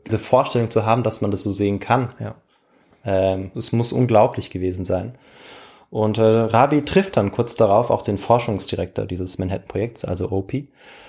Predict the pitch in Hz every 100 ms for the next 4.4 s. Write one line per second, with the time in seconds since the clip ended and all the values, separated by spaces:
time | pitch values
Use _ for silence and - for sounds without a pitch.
0 | _ - 107 110 110 110 110 _ _ _
1 | _ - 117 110 104 123 98 - 113 101
2 | 110 107 107 101 123 117 98 - 101 117
3 | - - - 110 110 107 - 110 107 117
4 | 120 147 - -